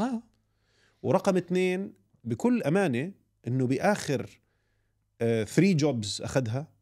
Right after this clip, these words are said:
Speaker 2: أو أربع، آه، بعد، بعد خروجه من تشيلسي للمرة الثانية، خياراته ما كانتش موفقة مع الأندية اللي اشتغل معها، والأندية هاي ما دعمته.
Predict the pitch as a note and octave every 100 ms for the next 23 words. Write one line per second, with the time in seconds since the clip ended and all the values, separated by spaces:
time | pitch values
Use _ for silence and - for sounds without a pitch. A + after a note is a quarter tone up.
0 | _ _ _ _ _ - A2+ A2 D3 C#3
1 | A2+ F#2+ - _ _ - D3 F3 - -
2 | _ _ C#3 E3+ F#3 D3 B2+ G#3+ A3 -
3 | F3+ G3 C#3+ C#3 B2 D#3 B2+ - G#2 A2
4 | B2 A2 - B2 A#2+ B2 D3+ _ _ _
5 | - C3+ C3+ C#3 G#3 A3 - A2+ D3+ _
6 | _ _ _ _ A#2+ A2+ C#3+ F3+ - D3
7 | D#3+ E3 D#3+ C3 A#2 B2+ D3 C3+ B2 A2
8 | - A#2+ G#2+ G#2 F2+ A2 B2+ C3 F3+ E3
9 | D3+ D3+ D3+ D3+ C#3 A2+ F#2+